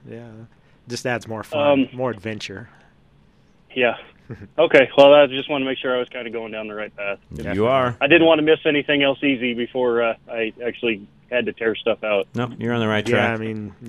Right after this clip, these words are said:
Speaker 1: getting that.
Speaker 2: Okay.
Speaker 1: There's a, is there a high pressure switch on that too, or did you look at the
Speaker 2: Yeah,
Speaker 1: whole
Speaker 2: it's a
Speaker 1: circuit, or?
Speaker 2: three-prong.
Speaker 1: Okay.
Speaker 2: It's a three-prong, but like I said, the, as far as the scan tool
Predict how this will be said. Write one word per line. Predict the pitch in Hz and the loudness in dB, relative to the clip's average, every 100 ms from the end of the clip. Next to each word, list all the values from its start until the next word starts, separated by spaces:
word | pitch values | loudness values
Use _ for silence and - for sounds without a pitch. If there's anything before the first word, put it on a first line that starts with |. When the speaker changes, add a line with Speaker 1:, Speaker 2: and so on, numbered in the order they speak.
| 101 | -8
Speaker 1:
getting | 113 107 | -8 -6
that. | 110 113 117 | -6 -4 -4
Speaker 2:
Okay. | 120 110 104 | -6 -6 -2
Speaker 1:
There's | 139 139 | 0 2
a, | 151 - _ - _ | 0 -4 _ -20 _
is | 131 120 | -4 2
there | 165 190 | 2 2
a | 170 | 0
high | - 151 | -4 -6
pressure | - 165 - 156 | -6 -8 -8 -12
switch | - 165 156 | -10 -12 -12
on | 156 156 | -12 -10
that | 156 151 - | -10 -12 -12
too, | - 156 165 | -8 -6 -4
or | 139 117 107 | -2 0 -2
did | 101 107 | -6 0
you | 127 | 4
look | 135 | 6
at | |
the | |
Speaker 2:
Yeah, | 135 | 6
Speaker 1:
whole | 131 127 | 6 2
Speaker 2:
it's | |
a | - | -2
Speaker 1:
circuit, | 135 147 143 | -4 -4 -6
or? | 135 | -4
Speaker 2:
three-prong. | 131 131 123 113 113 _ _ _ - | -4 -4 -6 -4 -6 _ _ _ -6
Speaker 1:
Okay. | 107 - 107 104 | -6 -4 -8 -6
Speaker 2:
It's | 127 | -8
a | 123 | -4
three-prong, | - 139 127 117 110 113 _ - | 4 4 4 0 0 -2 _ -2
but | 127 127 _ _ _ _ | 2 2 _ _ _ _
like | 135 139 | 0 2
I | 117 151 | 6 8
said, | 139 | 8
the, | 123 127 127 - - | 8 4 4 -2 -10
as | 127 | -4
far | - 143 143 | 6 6 6
as | 123 | 4
the | 113 117 | 0 -4
scan | - 139 139 | -4 -4 -2
tool | 123 113 | 0 -2